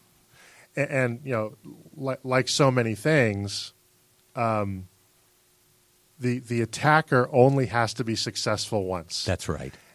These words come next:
Speaker 1: And they may be attacking literally millions of times if they're using bots of some kind, right? A small percentage gets through, but you talk about that, that,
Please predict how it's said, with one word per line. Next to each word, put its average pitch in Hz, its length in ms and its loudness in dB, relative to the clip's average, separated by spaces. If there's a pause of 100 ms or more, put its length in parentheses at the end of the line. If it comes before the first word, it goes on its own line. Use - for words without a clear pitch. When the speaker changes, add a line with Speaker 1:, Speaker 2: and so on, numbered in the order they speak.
(140)
Speaker 1:
And 113 300 -2
they 131 160 2
may 139 160 0
be 123 140 -2
attacking 117 680 -2
literally 139 380 8
millions 120 480 2
of 101 120 -8
times 120 380 0
if 101 100 -4
they're 110 100 -4
using 104 320 -2
bots 120 340 2
of 107 100 -2
some 95 240 -4
kind, 92 380 -8
right? 101 300 -4 (440)
A 98 60 -10
small 127 340 4
percentage 120 460 -2
gets - 240 -4
through, 131 220 2
but 110 140 -6
you 110 60 -8
talk 113 300 0
about 107 260 -2
that, 101 280 -2
that, 95 160 -6